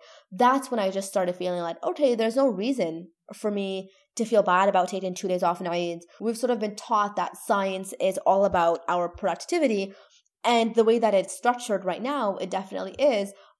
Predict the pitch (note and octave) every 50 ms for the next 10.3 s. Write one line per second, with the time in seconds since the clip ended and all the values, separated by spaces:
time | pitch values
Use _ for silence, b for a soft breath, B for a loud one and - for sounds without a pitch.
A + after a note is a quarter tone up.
0 | _ - G#3+ G3 F#3 - - G#3 A3+ A#3+ A#3 - A3 A3+ G#3+ - C#4+ D#4 E4 D#4
1 | C#4 B3 - G#3 A3+ A3 G#3+ G#3+ G#3+ G#3+ - - A3+ G#3+ G#3+ G#3+ G#3+ G#3 G3+ F#3
2 | F#3 - B B B B _ A3+ A3+ A3 G#3 G#3 G3+ G#3 A3 - A#3 D4 E4 C4+
3 | D4 C4 G#3+ G3+ G3 F#3+ G3 F#3+ F#3+ - F3+ F3 F3 E3+ F3 F#3 F#3 - G3 G3
4 | A3 - - F#3+ F#3+ G3 G#3+ G#3 G#3 A#3 A3 G#3 F#3+ G3 F#3+ G3+ G3+ - - G#3
5 | G3+ G#3 G#3 G3+ F#3+ F3+ F#3 F#3+ F#3+ F#3+ F3+ F#3+ F3+ F#3 G#3+ A#3+ B3 G#3 C#3+ F#2+
6 | F2 - A3 - B B B B B B - - G3+ F#3+ F#3+ F#3+ G3 F#3+ - -
7 | F#3+ G#3+ G#3 A3 A3 B3+ A#3+ A3+ A#3 A3+ A3+ A3+ A3 G#3+ G#3 - G#3 G3+ - -
8 | G#3 G#3+ G#3+ G#3+ - A3 G3+ G3+ G3 G#3 G3 G3 G3 G3+ A3 A3+ A#3 A3+ A3+ -
9 | G3+ G3+ G3 G#3 G#3 G#3+ A3 A3+ A3 G#3 G#3 G#3 - - - - G#3 G#3 G3 G3
10 | - G3+ G3 G3 G3 G3